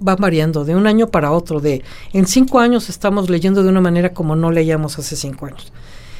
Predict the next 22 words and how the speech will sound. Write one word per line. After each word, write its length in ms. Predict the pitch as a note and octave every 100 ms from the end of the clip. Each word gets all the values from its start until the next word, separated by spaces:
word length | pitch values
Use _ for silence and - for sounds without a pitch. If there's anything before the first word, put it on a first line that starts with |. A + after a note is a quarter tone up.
| - -
Hace 260 | G#3 A3
diez 220 | A#3 A3 G3
años 480 | G#3 A3 B3+ B3 F#3+
nadie 560 | F3+ F#3+ G3 G3 G3+ G#3
hubiera 380 | F#3 F#3+ F#3+ F#3+
pensado 400 | E3+ - F3+ F3+
que 120 | E3 - -
teníamos 600 | E3+ E3 E3+ F3+ F3+ -
el 140 | - E3
WhatsApp 400 | E3 E3 E3 -
como 160 | F3
una 140 | E3 D#3
forma 260 | E3+ D#3
de 80 | D3
comunicarnos. 680 | D3 C3+ C3 C3+ C3+ - - - - - - -
Y 60 |
hoy 60 | F3+
por 180 | F#3 E3
hoy 120 | E3
es 120 | D#3
imprescindible. 680 | E3 D3 - D3+ C#3 D3 D3
Entonces, 400 | D#3 G#3 G#3+ -